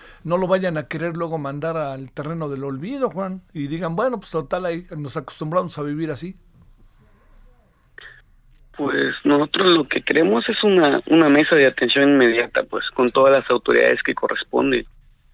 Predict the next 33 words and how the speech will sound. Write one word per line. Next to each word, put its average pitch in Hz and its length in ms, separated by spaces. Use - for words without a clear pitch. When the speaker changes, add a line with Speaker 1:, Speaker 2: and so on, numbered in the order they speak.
Speaker 2:
Prácticamente 131 760
el 127 80
día 127 100
de 123 80
hoy 131 160
se 127 60
estaba 131 280
llevando 123 380
a 117 100
cabo 123 300
esta, 120 480
esta 127 260
manifestación 135 840
y 160 260
nos, 160 200
nos 151 200
pudimos 185 300
percatar, - 500
igual 170 240
por - 200
imágenes 147 460
que - 120
circulan, 156 500
que - 120
son 143 420
cuatro 139 800
camionetas 127 600
blindadas, 123 600
pues, 139 220
de, 120 260
de 120 120
uso 131 320
para, - 440